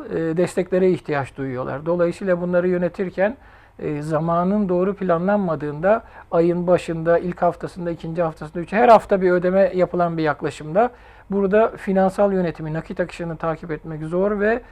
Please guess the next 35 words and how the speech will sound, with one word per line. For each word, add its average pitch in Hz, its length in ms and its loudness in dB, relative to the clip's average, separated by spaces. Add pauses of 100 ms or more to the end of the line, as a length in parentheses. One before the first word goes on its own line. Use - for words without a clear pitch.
(260)
e, 160 360 0 (520)
burada 196 560 0
da 233 260 4
ekonomik 196 500 0
olarak, 175 380 4 (300)
e, 156 340 -4
doğru 185 260 2
zamanda 175 380 0
planlanmayan 170 800 -2
bir 160 80 -2
nakit 165 260 -8
akışı 156 300 -6
yönetimi 160 420 -6
de 226 220 -2 (240)
maddi 180 340 2
manada 180 580 0
belki 196 340 6
de 196 180 2 (280)
büyük 202 220 -2
ölçekli 175 380 -2
kurumlar 175 380 -2
için 160 220 -6
söylüyorum, 156 560 -4 (440)
resmen 202 460 2
belki 190 260 2
de 202 40 0
küçük 196 340 -12
bir 190 180 2
ölçekli 175 480 -4
işletmenin 180 560 -2
bir 208 100 0
aylık 185 260 4
giderini 185 440 0
bile, 185 300 2 (120)
e, 180 80 -2